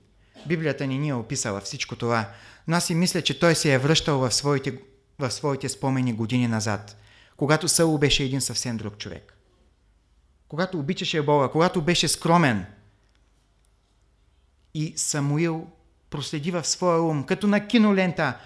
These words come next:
всички онези ситуации, когато Саул доказа, че той желая да ръководи своя живот, а не Бог. Скъпи слушателю,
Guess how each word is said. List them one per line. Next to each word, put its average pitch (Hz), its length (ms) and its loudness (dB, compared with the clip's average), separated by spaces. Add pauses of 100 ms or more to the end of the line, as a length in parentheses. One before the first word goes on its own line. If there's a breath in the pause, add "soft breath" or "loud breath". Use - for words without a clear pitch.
(200 loud breath)
всички 220 380 -4
онези 190 360 0
ситуации, 143 800 -2 (480 soft breath)
когато 139 340 -2
Саул 170 600 -2 (240 loud breath)
доказа, 139 420 2
че - 280 -2
той 143 360 8
желая 127 360 4
да 117 100 -2
ръководи 113 420 -6
своя 113 280 -8
живот, 107 360 -10 (180)
а 117 100 -14
не 113 140 -8
Бог. 95 300 -14 (3500)
Скъпи - 280 -10
слушателю, 160 600 -2